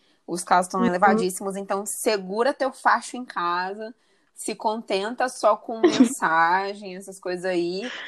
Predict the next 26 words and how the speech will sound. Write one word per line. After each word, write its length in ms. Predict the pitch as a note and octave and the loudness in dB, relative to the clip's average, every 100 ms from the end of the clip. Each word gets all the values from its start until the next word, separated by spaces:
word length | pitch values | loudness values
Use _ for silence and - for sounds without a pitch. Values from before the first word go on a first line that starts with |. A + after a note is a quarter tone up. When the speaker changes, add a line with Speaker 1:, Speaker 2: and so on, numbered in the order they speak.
| - - | -16 -6
Speaker 1:
E 180 | F#3+ G3+ | -2 -2
quando 320 | - G#3 G#3 | -2 -2 -2
chegar 480 | G#3+ - A3 G3+ G3+ | -6 -2 2 4 2
presencialmente, 1040 | G3+ G#3 G#3 - G3+ G3 F#3+ G3+ A3 - | 0 -8 -10 -6 -6 -6 -12 -14 -16 -14
mata 300 | G#3+ F#3+ G3+ | -8 -6 -6
a 20 | G#3+ | -8
tua 120 | G#3+ | -10
vontade, 540 | A3 D#4 F4 F#3 E3+ | -10 -12 -6 -6 -6
minha 140 | F3 E3+ | -14 -18
filha. 260 | - D#3 | -14 -2
Speaker 2:
É 100 | G3+ | 4
Speaker 1:
Só 140 | A3+ D4 | 6 6
Speaker 2:
isso. 200 | A3+ G#3+ | 6 2
Speaker 1:
isso. 200 | F3+ - | -4 0
Speaker 2:
Aproveita 540 | G#3 - G#3+ G#3 A3+ A3+ | 0 0 -2 2 4 6
bastante. 760 | A#3 C#4+ - B3+ A#3 B3 - | 6 6 4 6 6 4 2
<laughs> 640 | C5 E4+ F#4 F#4+ F4+ - - _ _ - - B3+ | 4 8 8 8 4 2 -20 _ _ -20 -6 2
Speaker 1:
É 300 | B3+ A4 G4 | 4 6 4
isso. 460 | G3 G3+ - C#4 - C5 - _ - | 2 0 -4 -8 -8 -12 -14 _ -4
Então, 560 | C4 - - A3 G3+ | -2 4 6 6 2
se 200 | G#3+ C4+ | -4 -6
você, 800 | C#4 D4 D4 - A3+ G#3 F#3+ G3 - _ | 0 0 0 0 2 2 0 -4 -12 _
se 240 | - - | -8 -4
você 440 | D#4 D#4+ D#4+ A3 G3 | 0 -2 -2 -4 -4
se 120 | - | -4
identificou, 880 | G#3+ A3 - - - - A#3 C4+ | -2 0 0 -2 -4 0 4 4